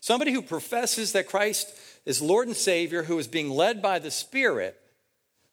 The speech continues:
we grumble just as well as the rest, i-, if, if observation and personal experience is any indicator of this.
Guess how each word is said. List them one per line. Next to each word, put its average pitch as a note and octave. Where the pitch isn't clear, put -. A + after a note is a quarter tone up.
we G#3+
grumble G#3+
just F3
as E3+
well F3
as D#3
the D#3
rest, F#3
i-, D#3+
if, E3
if D#3
observation E3+
and C#3
personal E3+
experience C#3+
is B2+
any C#3
indicator G#2+
of -
this. -